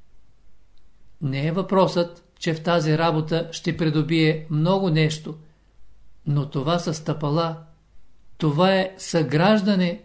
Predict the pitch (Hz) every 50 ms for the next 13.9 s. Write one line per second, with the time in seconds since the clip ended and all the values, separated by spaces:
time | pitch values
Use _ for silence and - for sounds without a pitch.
0 | - - - 151 156 151 147 156 160 156 165 156 156 147 143 147 - 135 135 160
1 | 170 170 - - 156 147 147 - - - - - _ _ _ _ _ _ _ _
2 | _ _ - _ _ _ - - 175 175 160 185 160 147 202 208 196 196 185 170
3 | 170 170 165 - - - 151 143 156 151 151 - - 160 143 120 120 156 175 190
4 | 202 196 202 190 185 - - - - - - 160 147 127 156 151 135 143 135 131
5 | - 175 175 180 - - - - - - - - - - - _ _ _ _ _
6 | - _ _ _ _ _ _ _ _ _ _ - - - - - - - - _
7 | _ - - - - - - 143 151 185 214 226 240 226 - - - - - -
8 | - 165 185 208 214 208 214 185 175 170 170 165 180 180 180 170 156 170 160 156
9 | 160 180 185 185 214 202 - - - - - _ - - - - 160 156 156 190
10 | 185 180 - 180 - 214 226 196 190 208 202 190 214 190 160 190 175 156 151 143
11 | 143 147 - - _ - - - - - - - - - - - - - - -
12 | 185 196 190 - 180 175 175 - - - 170 147 202 214 208 208 - 175 165 160
13 | 185 170 170 151 160 147 143 185 208 208 185 202 220 233 - - -